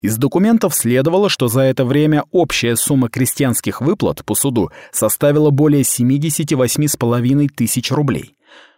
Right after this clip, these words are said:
При этом условия договора иначе как грабительскими назвать трудно. Прогрессивно возрастающие неустойки, сто процентов неустойки за неуплату малой части долга, изба,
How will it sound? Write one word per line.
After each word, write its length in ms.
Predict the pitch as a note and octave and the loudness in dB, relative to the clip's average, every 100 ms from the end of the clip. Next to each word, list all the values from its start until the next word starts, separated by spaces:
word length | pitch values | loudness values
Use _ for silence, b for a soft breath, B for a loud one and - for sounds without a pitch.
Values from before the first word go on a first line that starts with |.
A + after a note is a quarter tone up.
| b _ _ | b _ _
При 140 | - | 0
этом 220 | B2+ C3 C3+ | 2 4 2
условия 400 | - D3 C#3 C3 | 2 4 4 2
договора 480 | B2+ B2+ D3 D3 | 2 2 4 4
иначе 240 | C#3+ C3+ - | 2 2 0
как 180 | C#3+ A#2 | 0 0
грабительскими 720 | A#2 G#2+ G#2+ A2+ - C#3 C#3 | 0 0 0 -2 -2 0 2
назвать 420 | C#3+ C#3 D3+ D3+ | 2 2 0 0
трудно. 440 | A#3+ A#3+ F2+ C#2 b b b | -2 -2 -2 -8 b b b
Прогрессивно 640 | A#2+ C#3+ D#3 - G#3 G#3+ G3+ | -2 2 2 0 2 2 2
возрастающие 880 | E3 E3+ D3+ E3 D#3 D#3 - D#3 D#3 | 2 0 0 2 2 2 0 2 2
неустойки, 640 | D#3 D3 - G#2 D2 C#2+ | 2 0 0 -2 -2 -6
сто 280 | - D3 D3+ | -4 0 0
процентов 480 | - - D#3 C#3+ D3 | 0 0 0 0 0
неустойки 600 | D3 C#3+ - D#3 D#3 D#3+ | 0 0 0 0 2 0
за 120 | C#3+ | 2
неуплату 520 | C#3 C3 C#3+ C#3 C#3+ | 2 2 2 2 2
малой 360 | B2 A#2+ C3 D3 | 2 2 2 0
части 400 | - B2 - E3 | 0 -2 -2 -2
долга, 460 | G#3+ B2+ C#2+ - B B B | 0 0 -2 -10 B B B
изба, 520 | A2+ G2+ G2+ G2+ | -2 0 0 0